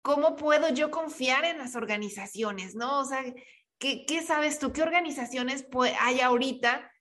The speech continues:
que dice, que tú puedas decir, "Eh, confío en estas"? O sea, que, que tú me puedas decir,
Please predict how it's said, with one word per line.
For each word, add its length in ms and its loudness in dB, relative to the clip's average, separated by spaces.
que 140 6
dice, 400 2
que 140 0
tú 160 -4
puedas 260 6
decir, 320 0
"Eh, 120 2
confío 520 2
en 100 2
estas"? 480 0
O 60 -8
sea, 240 0
que, 100 -6
que 120 0
tú 120 -2
me 100 2
puedas 280 4
decir, 280 -2